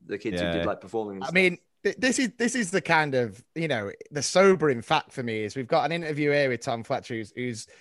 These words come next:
Speaker 3: go-, going around playing the guitar, jamming in school, in his primary school, and his wife is there doing the G C S E. My biggest flex was when I went to a doctor's appointment and brought back a McDonald's, you know, to school
Speaker 1: Well,
Speaker 3: as
Speaker 1: yeah, I mean,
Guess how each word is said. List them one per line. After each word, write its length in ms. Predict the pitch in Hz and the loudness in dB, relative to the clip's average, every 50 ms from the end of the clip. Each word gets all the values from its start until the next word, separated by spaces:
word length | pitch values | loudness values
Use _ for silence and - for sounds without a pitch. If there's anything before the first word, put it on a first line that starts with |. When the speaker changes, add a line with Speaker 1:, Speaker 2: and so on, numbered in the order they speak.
| - _ - | -20 _ 2
Speaker 3:
go-, 200 | 175 175 175 165 147 - | 4 4 4 2 2 2
going 220 | - 175 170 170 170 | 4 4 4 4 4
around 440 | 165 156 156 151 151 147 143 135 - | 2 2 2 0 0 -4 -6 -8 -6
playing 220 | - 170 160 156 151 | -2 0 0 0 0
the 60 | 151 | -2
guitar, 440 | 139 135 - - 156 139 135 135 127 | -6 -8 -4 -2 0 2 2 2 2
jamming 400 | - - 160 151 147 147 139 135 | 2 2 2 2 2 0 -2 -4
in 100 | 127 120 | -6 -6
school, 560 | - - - 139 127 123 123 120 117 123 - - | -8 -6 -4 -2 -2 0 0 -2 -4 -4 -6 -8
in 80 | 135 131 | -6 -6
his 120 | 135 120 | -6 -6
primary 380 | - - 151 143 131 127 127 120 | -4 -2 0 2 2 2 0 -4
school, 300 | - - 139 127 127 135 | -6 -6 -4 -2 -2 -2
and 80 | 135 | -2
his 140 | 135 131 123 | -4 -6 -2
wife 520 | 143 156 160 160 160 165 160 147 - - _ _ - - - - _ - | 0 2 4 4 4 2 2 -2 -6 -16 _ _ -20 -20 -20 -20 _ -6
is 160 | 143 131 131 | -6 -2 2
there 320 | 147 156 147 147 147 143 139 | 4 6 6 8 6 6 4
doing 220 | 143 151 151 147 | 2 0 -2 -2
the 80 | 143 135 | -4 -4
G 200 | - 147 151 147 | -2 -2 -2 0
C 100 | - 156 | -2 -2
S 100 | 135 160 | 0 0
E. 160 | 147 143 - - | -2 -2 -2 0
My 260 | 165 190 208 247 262 | 4 4 6 6 6
biggest 340 | 202 233 190 202 190 - - | 4 4 2 2 0 0 0
flex 360 | - 190 208 - - - - | 4 4 4 4 4 0 -6
was 100 | 160 135 135 | -4 -2 0
when 80 | 139 135 | 0 2
I 40 | |
went 240 | 131 135 131 127 - - | 2 2 0 0 -2 -6
to 100 | - 135 | -6 -6
a 60 | 120 | -2
doctor's 380 | 110 151 160 - 156 165 147 | 0 0 0 0 -2 -6 -8
appointment 460 | 139 123 - 143 135 127 - 120 117 113 | -6 -2 2 2 2 2 0 -2 -6 -6
and 140 | 113 117 | -6 -4
brought 300 | 104 127 131 127 131 - | 0 2 2 2 2 2
back 220 | - 127 123 - - | 0 -2 -2 -2 -4
a 40 | 127 | -6
McDonald's, 800 | 127 120 - 101 123 131 147 147 147 143 135 127 127 - - - _ _ _ _ _ _ | -6 -6 -4 -2 -2 -2 0 0 0 -2 -2 -4 -8 -10 -12 -12 _ _ _ _ _ _
you 80 | - 139 | -4 0
know, 120 | 147 147 | 0 0
to 140 | 131 - 147 | 0 -2 -6
school 300 | - - - 175 170 170 | -8 -4 0 4 6 6
Speaker 1:
Well, 140 | 143 120 113 | 8 8 8
Speaker 3:
as 200 | 110 113 117 117 | 8 6 6 6
Speaker 1:
yeah, 120 | 117 110 104 | 4 4 4
I 40 | 107 | 4
mean, 360 | 110 110 110 107 110 110 | 4 2 2 2 0 -4